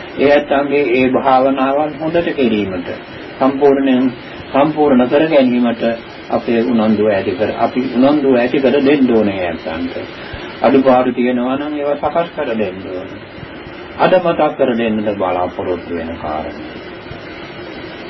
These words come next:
බුදුරජාණන් වහන්සේගේ දේශනාවක් ඉදිරිපත් කරමු අපි. "න,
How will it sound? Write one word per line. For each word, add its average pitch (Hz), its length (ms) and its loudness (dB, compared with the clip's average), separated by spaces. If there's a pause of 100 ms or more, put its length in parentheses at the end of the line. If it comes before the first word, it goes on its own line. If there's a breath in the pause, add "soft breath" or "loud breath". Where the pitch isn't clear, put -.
(200)
බුදුරජාණන් 110 840 2
වහන්සේගේ 107 680 -2
දේශනාවක් 87 920 -2 (880)
ඉදිරිපත් 359 600 0
කරමු 85 400 0
අපි. 82 300 -2 (2250)
"න, 262 160 6